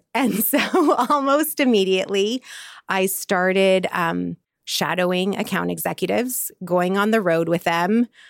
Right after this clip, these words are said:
understanding what the messaging and positioning was, trying to get a sense from them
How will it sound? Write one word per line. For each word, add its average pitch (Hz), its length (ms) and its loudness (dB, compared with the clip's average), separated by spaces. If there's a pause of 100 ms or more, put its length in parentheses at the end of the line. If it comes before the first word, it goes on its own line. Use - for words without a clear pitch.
(320)
understanding 185 720 0
what 180 160 2
the 190 60 0
messaging 180 500 0
and 190 120 0
positioning 165 580 -2
was, 170 560 2
trying 180 320 -2
to 180 80 0
get 175 180 0
a 175 80 2
sense 170 460 -2
from 190 200 2
them 180 540 2